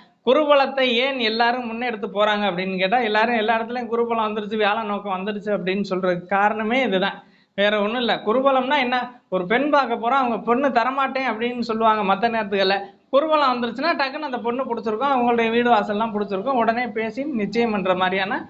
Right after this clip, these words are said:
அமைப்புகள் கிடைக்கும். இதுதாங்க குருபலத்தினுடைய அமைப்பு. இது தெரியாம ரொம்ப பேர் என்ன பண்றீங்கன்னா, குருபலம் வந்துருச்சா வந்துருச்சான்னு கேக்குறீங்க.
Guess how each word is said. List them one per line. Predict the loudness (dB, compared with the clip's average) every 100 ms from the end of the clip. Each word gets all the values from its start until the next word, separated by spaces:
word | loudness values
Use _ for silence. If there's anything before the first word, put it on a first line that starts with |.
| -18 _ -8
அமைப்புகள் | -4 -2 0 0
கிடைக்கும். | -2 -2 -4 -12 _ -8
இதுதாங்க | 0 0 0 -2 -2
குருபலத்தினுடைய | 0 2 0 0 -2 2 4 4 4 2 -2 -8 _ -8
அமைப்பு. | -4 -2 0 0 -2 -10
இது | -4 -2 0
தெரியாம | 0 2 2 2
ரொம்ப | 2 0
பேர் | 0 2
என்ன | 2 2
பண்றீங்கன்னா, | -2 -4 -4 0 2 2 2 0
குருபலம் | 0 0 2 4 2
வந்துருச்சா | 2 0 2
வந்துருச்சான்னு | 2 -2 -2 0 0
கேக்குறீங்க. | 0 0 0